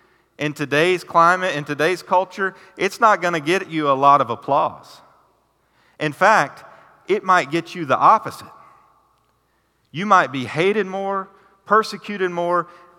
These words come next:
and if you look to what Jesus says, that's pretty much what,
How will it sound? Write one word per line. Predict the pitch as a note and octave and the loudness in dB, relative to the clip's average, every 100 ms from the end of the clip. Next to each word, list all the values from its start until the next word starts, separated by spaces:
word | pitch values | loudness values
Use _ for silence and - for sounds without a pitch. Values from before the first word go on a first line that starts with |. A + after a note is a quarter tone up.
| _ _ - | _ _ -8
and | D3+ | -4
if | D#3 E3+ | -4 -2
you | E3+ | 2
look | A3+ - | 0 0
to | |
what | F#3+ F3+ | -2 -2
Jesus | C3 G3 A3+ E3+ C3+ | -2 -10 -8 -8 -8
says, | C3+ B2 C3 D#3+ - - _ _ _ _ _ - | -4 -2 -2 -4 -14 -20 _ _ _ _ _ -8
that's | D#3 - | -8 -8
pretty | - A#3 | -8 -6
much | G3+ F#3+ - | -2 -2 0
what, | F#3+ | -4